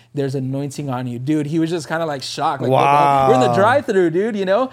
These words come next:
Speaker 2: You're in
Speaker 1: And
Speaker 2: the
Speaker 1: I was like,
Speaker 2: drive-thru
Speaker 1: "Dude, we're
Speaker 2: that
Speaker 1: gonna
Speaker 2: happened?
Speaker 1: keep praying for you."
Speaker 2: Yeah,
Speaker 1: So I was like,
Speaker 2: yeah,
Speaker 1: "Dude, I'm
Speaker 2: yeah.
Speaker 1: gonna shout him out," you know?
Speaker 2: You wanna pray for
Speaker 1: So
Speaker 2: him?
Speaker 1: Ezekiel, dude, God's after you, bro.
Speaker 2: Yeah,
Speaker 1: God is
Speaker 2: he's
Speaker 1: after
Speaker 2: after
Speaker 1: you,
Speaker 2: you.
Speaker 1: man.
Speaker 2: In Jesus' name.
Speaker 1: Dude, God's after people, bro.
Speaker 2: That's true.
Speaker 1: Like, that's crazy.
Speaker 2: That's true. I, t-, I like to tell them that. I, li-, I like to let them know.
Speaker 1: Yeah.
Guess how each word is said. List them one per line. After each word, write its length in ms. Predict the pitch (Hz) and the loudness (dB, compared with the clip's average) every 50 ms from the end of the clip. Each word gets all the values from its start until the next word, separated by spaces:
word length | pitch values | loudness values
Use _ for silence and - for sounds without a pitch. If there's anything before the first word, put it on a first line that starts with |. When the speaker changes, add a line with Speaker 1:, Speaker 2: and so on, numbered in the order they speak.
| - - | -2 -2
Speaker 2:
You're 100 | 143 196 | 0 2
in 60 | 220 | 2
Speaker 1:
And 60 | 180 | 2
Speaker 2:
the 60 | 165 | 2
Speaker 1:
I 40 | 165 | 2
was 80 | 165 165 | 4 4
like, 80 | 170 | 2
Speaker 2:
drive-thru 280 | - - 202 - - 185 | 2 2 0 0 2 2
Speaker 1:
"Dude, 80 | 185 - | 2 4
we're 60 | - | 2
Speaker 2:
that 60 | - - | 2 2
Speaker 1:
gonna 100 | 180 170 | 2 0
Speaker 2:
happened? 140 | - - - | -2 -2 -4
Speaker 1:
keep 100 | 170 - | -6 -6
praying 220 | - 156 147 151 | -4 -6 -6 -6
for 120 | 131 - 139 | -6 -6 -6
you." 200 | 135 120 117 120 | -6 -4 -2 -2
Speaker 2:
Yeah, 80 | 117 | 0
Speaker 1:
So 100 | 117 135 | 2 2
I 40 | 151 | 2
was 80 | 160 165 | 2 2
like, 80 | 160 165 | 2 0
Speaker 2:
yeah, 40 | 165 | 0
Speaker 1:
"Dude, 60 | 160 | 0
I'm 40 | 160 | 0
Speaker 2:
yeah. 40 | 165 | 0
Speaker 1:
gonna 80 | 170 160 | -2 -2
shout 200 | - 175 156 160 | -2 -2 -2 -2
him 100 | 151 151 | -2 -4
out," 220 | 147 143 123 123 | -4 -4 -4 -6
you 80 | 139 135 | -8 -8
know? 160 | 139 143 143 | -6 -4 -2
Speaker 2:
You 80 | 143 | 0
wanna 140 | 135 147 139 | 2 2 2
pray 160 | 120 151 147 165 | 2 2 0 0
for 80 | 165 | 2
Speaker 1:
So 200 | 208 240 - 135 135 | 0 0 0 0 -2
Speaker 2:
him? 100 | 131 139 | -4 -6
Speaker 1:
Ezekiel, 480 | 139 135 151 175 165 - 165 143 135 | -4 -2 -2 -2 -2 0 -2 -2 -2
dude, 200 | 139 143 143 143 139 | -2 -2 -4 -4 -2
God's 280 | 151 147 151 156 143 | -2 0 0 -2 -2
after 380 | 143 127 160 180 170 - - 147 | -2 0 0 0 0 0 -4 -6
you, 160 | 135 135 131 | -4 -4 -2
bro. 80 | 127 117 | 0 2
Speaker 2:
Yeah, 580 | 120 123 127 135 151 160 175 175 170 170 156 143 | 2 4 4 4 4 4 2 2 2 2 2 2
Speaker 1:
God 120 | 131 123 | 2 0
is 80 | 117 120 | 0 0
Speaker 2:
he's 80 | 123 | 0
Speaker 1:
after 260 | 135 147 151 156 143 139 | 0 0 0 0 -2 -4
Speaker 2:
after 120 | 131 131 | -4 -2
Speaker 1:
you, 60 | 127 | -2
Speaker 2:
you. 120 | 123 123 120 | 0 0 -2
Speaker 1:
man. 220 | 117 117 120 117 120 | -2 -4 -6 -8 -10
Speaker 2:
In 40 | 113 | -8
Jesus' 320 | 113 127 139 139 131 113 | -6 -4 -4 -2 -4 -4
name. 240 | 120 127 123 120 117 | -4 -4 -2 -2 0
Speaker 1:
Dude, 180 | 117 180 170 151 | 0 0 0 0
God's 280 | 143 156 185 208 190 | -2 -4 -4 -4 -4
after 340 | - 160 165 190 185 - 180 | -4 -6 -6 -6 -4 -6 -6
people, 400 | 135 - - 185 190 - 156 135 | -8 -6 -6 -8 -6 -6 -8 -8
bro. 320 | 127 123 127 127 123 123 123 | -8 -8 -8 -8 -6 -4 -4
Speaker 2:
That's 180 | 120 113 - | -4 -4 -4
true. 440 | - - 120 120 117 113 113 110 110 - - | -6 -4 -4 -2 -2 -2 -4 -8 -10 -12 -10
Speaker 1:
Like, 180 | 143 135 135 | -8 -6 -6
that's 200 | 135 143 156 - | -6 -8 -10 -12
crazy. 640 | - - - - 143 156 151 147 139 131 120 113 107 | -14 -14 -10 -6 -6 -4 -4 -4 -6 -8 -8 -6 -4
Speaker 2:
That's 220 | 113 117 113 - | -2 -4 -4 -4
true. 420 | - - - 127 127 123 120 117 - - | -8 -8 -4 -4 -2 -2 -4 -4 -2 -2
I, 120 | 135 156 | -2 -2
t-, 140 | 151 - 165 | -2 -2 -2
I 140 | 160 160 175 | 0 0 0
like 160 | 202 202 - | 0 0 -4
to 80 | - | -6
tell 260 | 135 123 147 143 175 170 | -8 -4 -2 0 0 -2
them 220 | 139 117 107 107 | -2 -4 -6 -6
that. 240 | 110 104 104 98 - | -6 -6 -8 -8 -8
I, 120 | - 117 123 | -4 -2 -2
li-, 120 | 135 135 | 0 0
I 100 | 120 131 | 0 0
like 180 | 135 139 147 135 | -2 -2 -4 -4
to 100 | - 139 | -4 -2
let 120 | 139 139 | -2 -2
them 100 | 123 117 | -2 -2
know. 340 | 117 127 156 151 123 107 - - | -4 -4 -4 -4 -6 -8 -12 -12
Speaker 1:
Yeah. 260 | 143 135 131 123 120 | -10 -8 -8 -8 -8